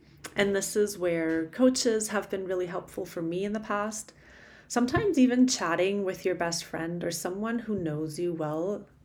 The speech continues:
enough is too. Um, just getting another opinion on things, right, helps you kind of see the facts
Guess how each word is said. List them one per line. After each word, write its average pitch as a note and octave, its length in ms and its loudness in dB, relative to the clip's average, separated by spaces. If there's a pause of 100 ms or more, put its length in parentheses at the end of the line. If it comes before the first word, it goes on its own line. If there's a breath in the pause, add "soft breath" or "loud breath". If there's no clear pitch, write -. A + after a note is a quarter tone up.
(100)
enough F#3+ 580 -4
is F3 380 -2
too. F#3+ 560 0 (760 loud breath)
Um, F3+ 380 -2
just G#3+ 180 -6
getting C4+ 540 4
another F#3 400 0
opinion E3+ 480 -4
on D3+ 200 -4
things, - 420 -10
right, E3+ 420 -2
helps - 320 -4
you E3+ 100 -4
kind E3+ 200 -6
of - 360 -10 (120)
see - 260 -4
the E3+ 100 -2
facts - 640 -6